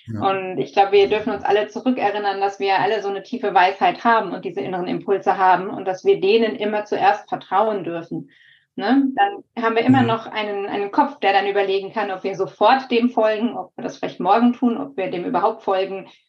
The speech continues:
Speaker 2: wollen, aus welchen Gründen auch immer. Es kommt auf den Impuls an, aber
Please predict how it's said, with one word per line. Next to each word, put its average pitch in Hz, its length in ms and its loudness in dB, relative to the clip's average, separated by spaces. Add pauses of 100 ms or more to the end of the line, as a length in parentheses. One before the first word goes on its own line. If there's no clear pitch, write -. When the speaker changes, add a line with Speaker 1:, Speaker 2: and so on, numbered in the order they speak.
Speaker 2:
wollen, 208 340 4
aus 196 220 2
welchen 202 400 0
Gründen 226 320 -2
auch 185 140 0
immer. 247 180 4
Es 254 100 0
kommt 226 160 -8
auf 214 80 -2
den 196 160 -6
Impuls 254 400 0
an, - 160 -4
aber 185 280 0